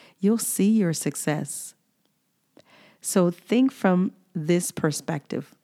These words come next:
women. We have got to make sure that we put jealousy aside, that we put judgment aside,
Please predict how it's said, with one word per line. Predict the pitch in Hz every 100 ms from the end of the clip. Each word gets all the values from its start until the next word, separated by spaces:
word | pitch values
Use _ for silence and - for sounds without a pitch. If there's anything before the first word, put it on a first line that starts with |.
| _
women. | 160 143 131 - - - _ _ _ _ _ _ _ _ _ _ _ _ _ _ _ -
We | 180 170 185
have | 180 175 160 - - -
got | - 262 359
to | - 185
make | 165 151
sure | - - - - - _ - - - _ _
that | 175 160 165
we | 160 160 165 - _ _
put | - 262 214
jealousy | 185 180 190 208 - 175
aside, | 180 - - - 170 147 - _ _ _ _ _ _ - _
that | 170 185
we | 175
put | 175 - 285 196
judgment | - 180 170 170 170 -
aside, | - - - 135 127 170